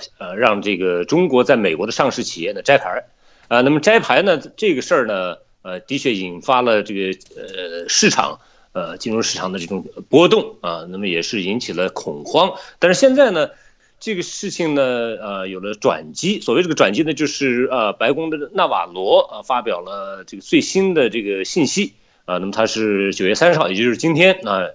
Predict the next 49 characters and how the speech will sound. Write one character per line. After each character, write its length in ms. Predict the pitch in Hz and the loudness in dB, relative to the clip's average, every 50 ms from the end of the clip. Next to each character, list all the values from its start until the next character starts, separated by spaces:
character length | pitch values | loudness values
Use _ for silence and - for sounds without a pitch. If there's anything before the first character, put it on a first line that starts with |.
| - _ _ - 104 | -12 _ _ -18 -12
几 100 | - - | -8 -6
个 80 | 123 127 | -4 0
小 140 | 113 95 | 0 -2
时 40 | 92 | -2
之 140 | 90 - 139 | -4 -8 -12
前， 320 | - - 98 104 143 - _ - - - _ _ _ | -6 -4 -2 -2 -4 -6 _ -20 -20 -20 _ _ _
在 120 | _ 127 117 | _ -4 0
接 180 | - 139 147 | 2 2 2
受 140 | 143 147 139 | 4 4 2
这 100 | 120 127 | 2 2
C 140 | - - 151 | 0 2 0
N 100 | 156 156 | 2 2
B 100 | 175 185 | 0 -2
C 280 | 180 - 214 165 123 | 0 4 4 4 4
采 320 | 104 - - - - 127 131 | 2 -2 -12 -4 -2 0 0
访 120 | 117 101 | 0 0
的 80 | 95 92 | -2 -4
时 120 | - 113 | -2 0
候 100 | 110 107 | 0 0
呢， 140 | 107 98 90 | 0 -2 -4
他 100 | - 90 | -4 -6
说 240 | 92 - 135 139 123 | -2 2 2 2 4
这 120 | 104 120 | 2 0
个 180 | 104 104 101 95 - | 0 0 -2 -4 -8
消 160 | - - - - | -2 0 0 0
息 120 | - 120 | 0 -2
呢 100 | 90 90 | -6 -8
是 100 | - - | -10 -10
假 200 | 92 - - - | -10 -10 -8 -8
消 180 | - - 104 104 | -6 -4 -2 -2
息。 180 | 98 - - - _ _ - - - _ | -2 -2 -4 -8 _ _ -20 -20 -2 _
啊， 160 | 104 95 90 | 2 2 2
那 100 | 85 92 | 2 0
么 80 | 104 | -2
他 160 | 101 110 123 131 | 2 2 4 4
是 80 | 131 | 4
这 80 | 127 170 | 4 6
么 80 | 156 | 4
说 220 | 127 - 170 185 202 | 6 6 6 4 4
的， 240 | 151 104 - - _ - - - - - - - - - - _ | 4 0 -2 -8 _ -20 -20 -20 -20 -20 -20 -20 -20 -20 -20 _
呃， 400 | - 117 120 120 123 120 120 123 | 0 2 4 4 4 4 4 2
他 140 | 113 143 165 | 2 0 0
说 240 | 156 170 170 170 165 | 2 4 4 4 4
最 320 | 160 - - - 214 208 | 2 -2 -4 -2 0 0
近 120 | 170 180 170 | 2 0 0
媒 200 | 156 165 208 208 | 2 2 0 0
体 160 | - 180 170 | 0 -2 -2
有 140 | 135 104 95 | -2 -2 2
关， 240 | - 156 170 190 | 2 2 2 2